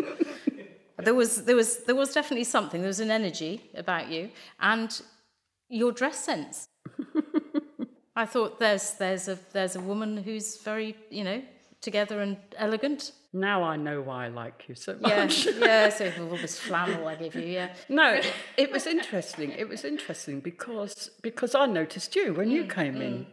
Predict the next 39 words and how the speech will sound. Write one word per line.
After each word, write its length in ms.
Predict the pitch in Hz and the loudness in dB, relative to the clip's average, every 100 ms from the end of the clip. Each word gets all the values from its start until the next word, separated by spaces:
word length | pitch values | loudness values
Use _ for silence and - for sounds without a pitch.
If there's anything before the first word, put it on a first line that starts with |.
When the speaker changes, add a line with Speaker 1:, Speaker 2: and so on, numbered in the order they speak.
| - | -4
Speaker 1:
You, 240 | 196 180 - - - | -2 -2 -6 -16 -6
you 120 | 180 | -2
know, 120 | 135 | 0
you 260 | 151 190 254 | 0 -2 -2
have 220 | 196 147 | -4 -8
a 40 | - | -10
presence. 720 | - 123 - - - - - - - - - | -4 -4 -4 -12 -14 -18 -20 -20 -20 -20 0
But 100 | 226 | 0
it 80 | - | 2
was 140 | 226 | 2
also 360 | 254 262 - 190 | 2 2 2 2
that 220 | 196 - | 2 -2
very 220 | 208 269 | -2 -2
first 420 | 285 214 202 - - | -2 0 0 -2 -6
exercise 840 | - - - - - 120 135 - | -8 -10 -16 -12 -8 -8 -10 -10
we 140 | - - | -8 -6
Speaker 2:
Mm. 60 | |
Speaker 1:
had 200 | 135 - | -6 -8
to 120 | - 135 | -14 -10
do, 320 | 123 117 - - - - - | -8 -8 -10 -18 -20 -20 -4
which 220 | 190 190 | -4 -4
was 100 | 196 | -10
talking 540 | - 214 220 - 202 190 | -4 -2 -2 -2 -2 -2
about 500 | 175 165 156 - - | -2 -2 -2 -6 -8
a 60 | 165 | -8
difficult 640 | - - 165 - 160 - | -8 -10 -12 -6 -8 -8
period 420 | - 147 139 135 143 | -6 -4 -4 -6 -6
in 140 | 139 | -6
our 160 | 151 151 | -4 -2
life 400 | 180 160 - - | 0 -2 -4 -10
'cause 220 | 143 - | -14 -10
we 60 | - | -12
were 140 | - | -10
trying 180 | - 156 | -10 -10
to 140 | - 135 | -10 -12
address 400 | 127 147 - 135 | -8 -8 -8 -8
emotions 600 | 139 143 - - - - | -6 -6 -8 -12 -12 -10
and 140 | |
that. 80 | 127 | -10